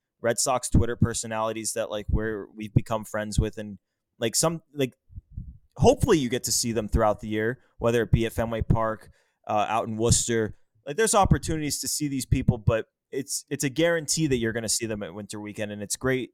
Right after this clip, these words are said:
to catch up with, with people that you haven't seen. But it was also really cool to, uh,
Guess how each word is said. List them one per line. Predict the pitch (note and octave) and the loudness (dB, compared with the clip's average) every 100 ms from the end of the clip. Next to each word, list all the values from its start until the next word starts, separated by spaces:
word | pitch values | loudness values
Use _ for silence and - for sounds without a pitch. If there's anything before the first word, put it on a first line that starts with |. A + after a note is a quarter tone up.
| _ - | _ -12
to | A2+ | -8
catch | - G#2 - | -4 -2 -2
up | G2 - | 2 2
with, | F#2+ - - | 0 -8 -12
with | G#2+ | 0
people | - G#2+ G#2 | 0 2 -2
that | G#2 | -2
you | G2 G#2 | -2 0
haven't | G#2+ G2 F#2 | 0 -2 -6
seen. | A2 G2+ G2 _ _ _ _ _ _ | -6 -8 -12 _ _ _ _ _ _
But | F3+ | 2
it | G3 | 2
was | G#3 | 2
also | A3 A3+ - G#3 | 2 2 2 2
really | C#3+ D3 D3 | 2 0 -2
cool | - D#3+ D3 C3 B2 - | -4 -2 0 -2 -2 -2
to, | C3+ B2+ A#2+ | 0 2 4
uh, | A#2 G#2+ | 4 4